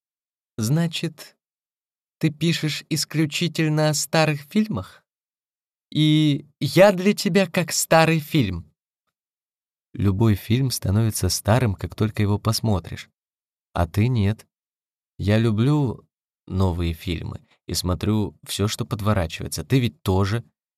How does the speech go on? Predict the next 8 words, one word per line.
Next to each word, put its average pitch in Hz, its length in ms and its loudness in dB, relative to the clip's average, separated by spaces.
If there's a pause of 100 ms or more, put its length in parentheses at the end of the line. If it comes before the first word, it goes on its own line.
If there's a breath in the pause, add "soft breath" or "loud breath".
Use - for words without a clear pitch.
(420)
Неожиданно 107 580 0
Джастин 98 460 -2
сделал 95 460 0
то, 117 280 -4
чего 101 280 -4
не 101 140 0
собирался 98 640 -2
никогда. 101 560 -6